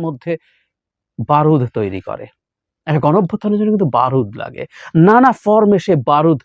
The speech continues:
জমা হতে হয়, সে বারুদগুলো জমা হয়েছে। এবং একটা সরকারকে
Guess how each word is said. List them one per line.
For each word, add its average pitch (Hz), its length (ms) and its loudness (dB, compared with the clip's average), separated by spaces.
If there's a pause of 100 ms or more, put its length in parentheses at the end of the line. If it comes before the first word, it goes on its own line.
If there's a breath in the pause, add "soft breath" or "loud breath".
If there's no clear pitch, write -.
(300)
জমা 131 360 0
হতে 101 240 -10
হয়, - 180 -12 (960)
সে 175 100 0 (100)
বারুদগুলো 127 460 0 (100)
জমা 98 260 -10
হয়েছে। 117 300 -20 (500)
এবং 208 180 4
একটা 175 200 -2
সরকারকে 202 360 0